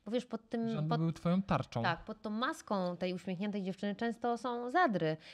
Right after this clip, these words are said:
Speaker 1: których ja nie pokazuję, bo wiesz, że show biznes jest okrutny i ja nie chcę odsłaniać całej dupy, dlatego nie pokazuję dzieci, dlatego nie pokazuję domu,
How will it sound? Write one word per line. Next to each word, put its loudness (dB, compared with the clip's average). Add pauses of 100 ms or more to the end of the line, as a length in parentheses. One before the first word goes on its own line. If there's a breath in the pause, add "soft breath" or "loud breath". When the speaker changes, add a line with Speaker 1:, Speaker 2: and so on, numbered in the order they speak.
(100)
Speaker 1:
których -4
ja 2
nie 0
pokazuję, 0
bo 0
wiesz, 2
że -6
show -2
biznes -2
jest -6
okrutny -2
i -6
ja -2
nie -2
chcę -2
odsłaniać -4
całej -2
dupy, -4
dlatego -2
nie -2
pokazuję -2
dzieci, -4
dlatego -4
nie -4
pokazuję -4
domu, 0